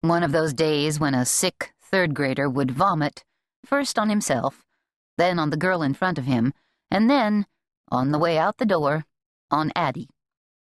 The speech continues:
A day when the principal would drag a mother into the room who didn't like a comment on a paper composed by one of Addie's students, a paper that was obviously written by the mother, who had forgotten that third graders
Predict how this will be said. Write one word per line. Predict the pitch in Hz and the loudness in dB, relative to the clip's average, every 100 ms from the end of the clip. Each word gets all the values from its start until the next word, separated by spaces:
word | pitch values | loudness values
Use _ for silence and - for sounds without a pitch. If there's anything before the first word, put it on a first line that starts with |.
| _ _ _ _ _ _ - | _ _ _ _ _ _ -2
A | |
day | 170 202 180 | 0 0 0
when | 180 170 | 0 0
the | |
principal | - 254 220 160 147 131 | 0 -2 -2 -4 -2 0
would | 139 131 | 0 0
drag | 143 175 160 | 0 0 0
a | 139 | 0
mother | 165 180 139 | 0 0 0
into | 131 143 | -2 0
the | 135 | -2
room | 127 131 127 139 _ _ _ _ | 0 2 2 -2 _ _ _ _
who | 180 | -2
didn't | 190 202 165 | 0 0 0
like | 180 | -2
a | 165 | -4
comment | - 233 202 135 127 - | -2 0 0 0 0 -2
on | 147 139 | -2 -2
a | |
paper | - 147 - 127 - | -2 -4 -2 -4 -2
composed | 156 151 170 156 147 | -2 0 0 0 -2
by | - 131 | -2 -2
one | 151 143 | 0 0
of | 135 | 0
Addie's | 143 123 - - | -2 -2 -6 -6
students, | - 240 202 - - - - _ _ _ _ _ - | -2 0 -2 -4 -6 -8 -10 _ _ _ _ _ -6
a | |
paper | - 226 175 147 | -2 -4 -2 -2
that | 139 123 | -2 -2
was | 156 - - | -4 -4 -4
obviously | 247 175 135 139 - 147 127 | -2 -2 -2 -2 -2 -2 -2
written | 139 180 147 131 | -2 -2 0 0
by | 135 | -2
the | 120 | -2
mother, | 127 160 - 131 - _ _ _ _ - | -2 -2 -4 -10 -14 _ _ _ _ -6
who | 156 | -2
had | 160 | -2
forgotten | 175 170 180 - 139 | -2 0 0 0 -2
that | 131 - | -4 -2
third | 214 202 | -2 -2
graders | 147 139 131 127 | -2 -2 0 -2